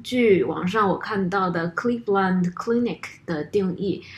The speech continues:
呃，间歇性斜视是当一只眼睛朝着目标物体的时候，另一只眼睛的自然方向是有偏差的。通常情况下，另一只眼睛呢，就通过肌肉用力把自己转到正确的方向上来，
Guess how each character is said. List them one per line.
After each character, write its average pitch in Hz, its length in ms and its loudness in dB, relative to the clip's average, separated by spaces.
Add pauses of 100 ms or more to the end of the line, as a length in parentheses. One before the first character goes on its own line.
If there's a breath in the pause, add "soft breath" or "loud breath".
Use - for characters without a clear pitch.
(300 loud breath)
呃， 175 240 4
间 220 260 2
歇 247 300 2
性 226 320 0
斜 175 280 2
视 196 240 0
是 196 160 -2
当 214 240 0
一 262 60 -4
只 311 140 0
眼 220 180 -2
睛 180 140 -4
朝 165 180 -8
着 180 100 -4
目 220 160 0
标 240 220 4
物 269 140 0
体 208 160 -8
的 - 120 -4
时 - 140 -10
候， - 140 -8
另 240 280 0
一 214 160 -2
只 208 220 -2
眼 202 300 -4
睛 185 200 -2
的 196 120 0
自 233 200 0
然 208 220 0
方 262 220 -2
向 220 260 -2 (220 loud breath)
是 - 240 0
有 180 140 0
偏 226 340 -2
差 240 260 0
的。 - 100 -8 (320 loud breath)
通 269 220 2
常 226 460 0
情 - 180 -6
况 226 100 2
下， 226 200 0
另 233 200 4
一 226 40 2
只 226 120 0
眼 196 220 2
睛 185 160 -4
呢， 202 140 -2
就 208 160 4
通 226 260 -2
过 214 140 4
肌 262 180 -4
肉 262 240 4
用 262 240 0
力 262 220 -4 (260 loud breath)
把 190 180 4
自 233 260 -4
己 214 200 -6
转 196 340 -4
到 196 200 0
正 262 260 0
确 233 180 0
的 196 140 0
方 233 260 -2
向 220 320 -2
上 170 280 -4
来， 151 200 -6